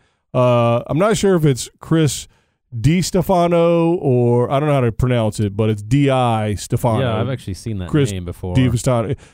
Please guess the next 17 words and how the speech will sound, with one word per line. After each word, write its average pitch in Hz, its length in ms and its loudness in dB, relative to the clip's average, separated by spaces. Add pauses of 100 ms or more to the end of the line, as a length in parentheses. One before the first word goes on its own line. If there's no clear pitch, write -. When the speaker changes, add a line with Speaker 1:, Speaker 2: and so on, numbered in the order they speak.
Speaker 1:
Yeah, 175 120 4
he's 143 120 4
really 202 220 4
funny. 175 460 2
He's 135 180 0
on 156 300 0
YouTube 147 440 2
and 135 100 0
stuff 139 380 0
and 120 120 -2
whatever 127 260 0
other 123 120 0
people 117 260 0
do 117 300 0
and 110 100 -2
stuff. 113 460 -2
And, 98 140 -6